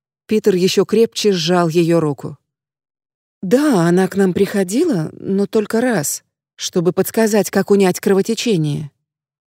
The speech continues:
Иннесборг шагнул вперед и склонился над нею, как ястреб, высматривающий добычу. "Это незаконная практика, женщина. У нее нет разрешения на вспоможение при родах".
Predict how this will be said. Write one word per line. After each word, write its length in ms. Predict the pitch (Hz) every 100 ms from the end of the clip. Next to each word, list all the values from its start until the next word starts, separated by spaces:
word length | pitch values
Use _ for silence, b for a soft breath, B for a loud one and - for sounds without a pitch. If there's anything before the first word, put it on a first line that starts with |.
| _ _ _
Иннесборг 680 | 175 180 180 147 170 156 -
шагнул 460 | - 165 175 175 165
вперед 500 | - 170 226 233 - _ _ -
и 120 | 170
склонился 680 | - 190 185 220 220 -
над 200 | 202 202
нею, 300 | 180 208 196
как 200 | 190 185
ястреб, 600 | 175 202 208 - 165 160
высматривающий 880 | 160 165 160 156 - 151 151 - 156
добычу. 560 | 143 147 151 - 139 131 _ _ _ _ _ _ _ _ _
"Это 380 | 208 233 _ 226
незаконная 840 | 226 226 233 226 285 254 175 156
практика, 600 | 151 170 147 - 165 170
женщина. 600 | 156 160 147 - 143 147 156 _ _ _ _ _ -
У 80 | 180
нее 260 | 185 190
нет 340 | 190 214 220 208
разрешения 680 | 185 175 185 - 185 165 160
на 140 | 156
вспоможение 760 | - - 175 175 175 165 156
при 180 | 151 175
родах". 520 | 175 151 139 156 -